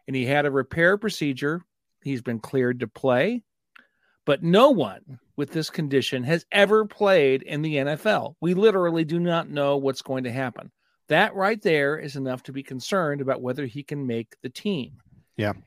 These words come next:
Speaker 1: And, and so I, I think it's perfectly fair to have that doubt until we've seen him play and have some kind of a sense on how well he can survive and how well he can play,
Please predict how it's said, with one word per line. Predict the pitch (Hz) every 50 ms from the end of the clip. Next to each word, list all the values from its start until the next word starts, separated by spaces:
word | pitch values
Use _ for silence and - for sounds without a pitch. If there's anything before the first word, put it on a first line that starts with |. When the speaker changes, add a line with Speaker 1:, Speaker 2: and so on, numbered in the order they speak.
| -
Speaker 1:
And, | - 147 147 143 147 -
and | 175 165 147 143 135 -
so | - 190 170 160 151 151 151 143 - -
I, | 160 156 151 - -
I | 170
think | 151 - 208 202 - 190
it's | 156 -
perfectly | - - - 208 220 - 285 - - 214 175
fair | 156 - - 208 247 277 277 226 190 185 202
to | 185 165 147 147 143
have | 127 160 175 185 196 175 160
that | 165 151 147 147 143 135
doubt | - 165 190 233 247 214 170 160
until | 151 147 151 - - 170 151
we've | 147 147 131 143 139 131
seen | - - - 185 220 247 226
him | 175 170 143 135 131 120
play | - - - 196 208 220 185 135 123 123 151 190 _ _ _ _ _ _ _ _ _ _ _ _ -
and | 139 143 139 127
have | 147 156 147 131 -
some | - 180 180 196
kind | 196 185 180 170
of | 156 147
a | 143
sense | - - - 143 147 175 - -
on | 135
how | 131 123 143 147 143
well | 139 139 139 143
he | 135 147 143
can | - - 135 120
survive | - - 139 123 107 117 123 120 117 117 131 185 190 156
and | 120 104
how | 127 139 143
well | 135 135 135 131 117
he | 131 135
can | - 127 113 104
play, | _ - - 170 190 214 196 151 143 151 160 185